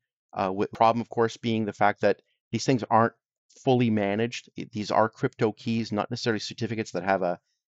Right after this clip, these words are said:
expiry dates. They have to be handled with a policy engine, et cetera. So there's overhead.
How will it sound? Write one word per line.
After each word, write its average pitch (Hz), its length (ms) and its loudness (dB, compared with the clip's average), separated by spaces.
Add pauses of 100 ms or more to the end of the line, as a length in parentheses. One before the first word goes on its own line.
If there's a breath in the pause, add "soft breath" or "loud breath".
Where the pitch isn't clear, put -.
(200)
expiry 113 540 -2
dates. 117 280 -2
They 90 100 -6
have 95 180 0
to - 60 -14
be 101 80 -6
handled 101 440 -2
with 92 100 -4
a 85 60 -10
policy 107 560 -2
engine, 107 320 -4
et - 80 -16
cetera. 107 300 -4
So 104 120 -4
there's 87 180 -6
overhead. 117 520 -2